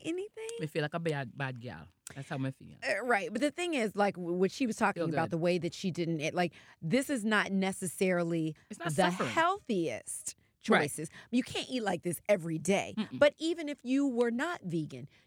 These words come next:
Speaker 1: you can't eat fried foods and
Speaker 2: Right.
Speaker 1: things like that every day. You
Speaker 2: Mm-hmm.
Speaker 1: have to make healthier choices.
Speaker 2: You have to skip. You have to mix
Speaker 1: Right.
Speaker 2: it up.
Speaker 1: You have to mix it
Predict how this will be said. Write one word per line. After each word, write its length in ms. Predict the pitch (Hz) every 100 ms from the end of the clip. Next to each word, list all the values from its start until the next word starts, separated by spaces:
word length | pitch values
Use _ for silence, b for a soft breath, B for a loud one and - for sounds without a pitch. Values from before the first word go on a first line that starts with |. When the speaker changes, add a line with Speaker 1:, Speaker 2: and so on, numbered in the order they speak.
| -
Speaker 1:
you 160 | 254
can't 420 | - - 277 247 -
eat 260 | 220 208 -
fried 520 | - - 180 185 180
foods 600 | - 190 190 175 175 170
and 100 | 156
Speaker 2:
Right. 60 | 156
Speaker 1:
things 200 | 190 180
like 180 | 165 -
that 180 | 170 -
every 380 | 214 190 156 165
day. 140 | 147 -
You 160 | - 214
Speaker 2:
Mm-hmm. 180 | 160 269
Speaker 1:
have 140 | 240
to 100 | 269
make 200 | 220 202
healthier 400 | - 202 202 175
choices. 280 | - 330 320
Speaker 2:
You 40 |
have 80 | 233
to 60 | 220
skip. 280 | - 196 -
You 60 | 196
have 100 | 185
to 120 | 175 -
mix 220 | - 240 494
Speaker 1:
Right. 80 |
Speaker 2:
it 20 | 214
up. 140 | 135
Speaker 1:
You 60 | -
have 80 | 392
to 100 | 466
mix 180 | 466
it 80 | -